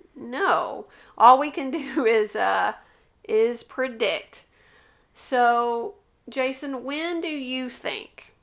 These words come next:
give me a date in mind when you think things in Branson will be back open for tourists.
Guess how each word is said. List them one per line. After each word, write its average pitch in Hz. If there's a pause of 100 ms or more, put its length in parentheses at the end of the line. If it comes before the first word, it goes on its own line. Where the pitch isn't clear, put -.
(260)
give 320
me 370
a 208 (100)
date 240 (120)
in 277
mind 196 (480)
when 220
you 311
think 220
things 302
in 330
Branson 240 (880)
will 226
be 214
back 240
open 269 (100)
for 240
tourists. -